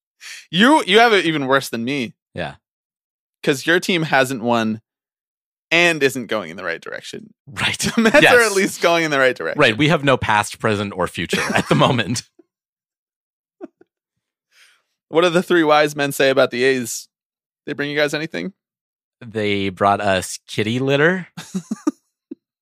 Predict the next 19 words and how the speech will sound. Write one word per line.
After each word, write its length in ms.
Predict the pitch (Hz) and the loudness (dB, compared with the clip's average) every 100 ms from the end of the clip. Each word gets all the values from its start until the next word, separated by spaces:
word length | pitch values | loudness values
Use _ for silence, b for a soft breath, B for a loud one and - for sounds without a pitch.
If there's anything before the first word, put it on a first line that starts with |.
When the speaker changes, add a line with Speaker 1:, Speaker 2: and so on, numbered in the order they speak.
| _ _ - | _ _ -4
Speaker 2:
Um, 540 | 107 101 104 98 98 | 0 2 2 0 -2
Speaker 1:
For 60 | 127 | -8
the 80 | 123 | -6
feral 280 | 139 135 | -4 -2
cats. 320 | 123 - - - | -4 -10 -12 -8
Speaker 2:
for 100 | 110 | -6
the 60 | |
feral 220 | 107 107 | -4 -4
cats, 460 | 104 104 101 - - - | -4 -4 -6 -6 -12 -4
Speaker 1:
Right. 380 | 98 98 98 - | -2 -2 -4 -8
Speaker 2:
a, 200 | 98 95 | -8 -6
a 20 | 92 | -8
wrench 680 | 92 101 120 - - - _ _ _ | -4 -2 0 -2 -6 -8 _ _ _
to 300 | - 98 92 | -8 -4 -4
fix 360 | - 107 - - | -8 -12 -10 -12
the 120 | 98 | -10
leaky 380 | 95 92 101 90 _ - | -8 -10 -12 -16 _ -8
pipes. 580 | - 90 - - - | -6 -6 -8 -12 -10
Speaker 1:
Right. 240 | 131 87 | -8 -8